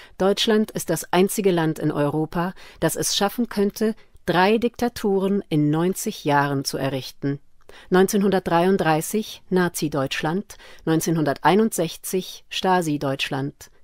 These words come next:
Und jetzt, zweitausendeinundzwanzig, die Impfdiktatur? Wir können es nur verhindern, wenn Geimpfte und Nicht-Geimpfte der Spaltung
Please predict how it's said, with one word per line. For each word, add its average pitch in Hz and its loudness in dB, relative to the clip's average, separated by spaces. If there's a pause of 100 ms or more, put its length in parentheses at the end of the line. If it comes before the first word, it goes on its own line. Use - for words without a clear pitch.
(200)
Und 147 -2
jetzt, - -8 (220)
zweitausendeinundzwanzig, 160 -2
die 156 -8
Impfdiktatur? 190 -6 (1600)
Wir 196 4
können 220 8
es - 0
nur 233 6
verhindern, 185 2 (480)
wenn 147 2
Geimpfte 208 0
und 208 0
Nicht-Geimpfte 170 0
der 135 -2
Spaltung 180 -2